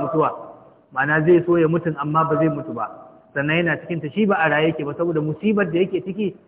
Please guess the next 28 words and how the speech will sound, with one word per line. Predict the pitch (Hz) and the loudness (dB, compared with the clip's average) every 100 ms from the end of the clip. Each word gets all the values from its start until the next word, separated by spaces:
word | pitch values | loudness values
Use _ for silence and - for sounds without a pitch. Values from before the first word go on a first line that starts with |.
| _ _ _ | _ _ _
ba | 127 151 147 - | -4 -2 -2 2
ta | 180 185 | 6 6
fi | 185 185 | 4 2
kama | 160 165 | 2 2
da | 160 | 2
mutuwa | 151 - 156 123 | 0 0 2 0
kanta. | 127 - - - _ _ _ _ _ _ _ _ _ _ _ _ _ _ | -4 -8 -14 -20 _ _ _ _ _ _ _ _ _ _ _ _ _ _
Allah | 151 147 | 2 4
ya | 127 | 4
tsare | 147 135 | 2 0
mu | 127 | 0
da | 123 | -2
wuta, | 147 170 170 - - - 147 | 2 2 2 2 -4 -6 0
Allah | 151 143 | 4 4
ya | |
ba | 139 160 | 4 2
mu | 156 160 | 2 0
ikon | 160 147 | 0 -2
yi | 143 | -2
masa | 156 151 135 | -4 -6 -2
da'a | 160 151 139 | 0 0 -2
da | 131 | -4
biyayya, | 143 170 165 135 156 | 0 2 2 0 -4
inganta | 175 160 131 151 | -8 -8 -6 -6
mana | 151 139 | -6 -10
imani. | 143 170 180 160 123 - - - | -6 0 0 0 -8 -16 -20 -8
Allah | 147 151 143 | -2 0 0
ta'ala | 139 151 156 | 0 4 4